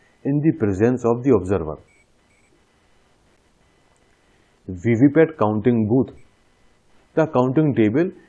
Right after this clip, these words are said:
close to the R O's table should be made as V C B as far as possible.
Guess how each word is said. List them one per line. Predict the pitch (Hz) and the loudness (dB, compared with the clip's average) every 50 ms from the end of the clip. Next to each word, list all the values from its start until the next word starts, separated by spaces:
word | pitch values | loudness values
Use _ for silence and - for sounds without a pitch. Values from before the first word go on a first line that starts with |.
| _ _ _ | _ _ _
close | - 139 151 185 208 202 | 0 4 6 6 6 6
to | 202 208 202 | 4 0 0
the | 180 196 | 0 0
R | - 107 107 107 120 | 0 0 0 4 4
O's | 151 147 - | 4 2 2
table | - - 120 120 139 127 90 82 - - _ _ _ _ _ | 2 2 2 4 4 2 0 -2 -10 -18 _ _ _ _ _
should | - - 151 160 160 160 | -4 0 2 2 2 2
be | 190 196 | -2 -2
made | 151 117 117 139 151 135 | 0 0 2 2 2 4
as | 143 139 110 | 2 2 0
V | 98 95 110 110 | 0 -2 -2 -2
C | 101 104 143 135 | 0 2 0 2
B | 101 104 127 160 170 - _ _ - | 2 2 -2 -2 -4 -10 _ _ -2
as | 101 107 110 110 | 0 2 2 2
far | - 104 98 95 | 0 -2 0 0
as | 107 - | -2 -2
possible. | - 143 143 143 - 196 120 90 | 0 -2 0 2 2 0 0 0